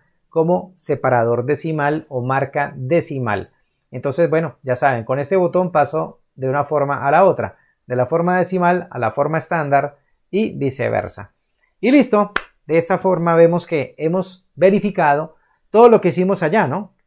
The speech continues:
Lo que hicimos a mano, con regla, dibujando, luego construyendo la integral, resolviéndola, eva-, eh, evaluando sus límites de integración,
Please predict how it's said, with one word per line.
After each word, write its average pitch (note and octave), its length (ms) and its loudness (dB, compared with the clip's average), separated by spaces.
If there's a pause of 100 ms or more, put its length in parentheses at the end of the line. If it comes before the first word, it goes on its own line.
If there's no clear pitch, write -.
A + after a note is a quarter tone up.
(120)
Lo A#2+ 100 -12
que B2 80 -8
hicimos D3+ 440 -6 (500)
a A#2+ 120 -2
mano, D#3+ 600 2
con B2 220 -4
regla, C#3+ 840 4
dibujando, D3 920 2 (300)
luego D#3 340 2
construyendo C#3+ 500 -2
la D3+ 80 0
integral, E3 720 2 (200)
resolviéndola, D3+ 920 0
eva-, C#3 340 2
eh, C3+ 220 -2
evaluando C#3+ 800 2 (240)
sus C3+ 300 -8
límites E3+ 360 0
de C#3+ 60 -2
integración, D3 920 0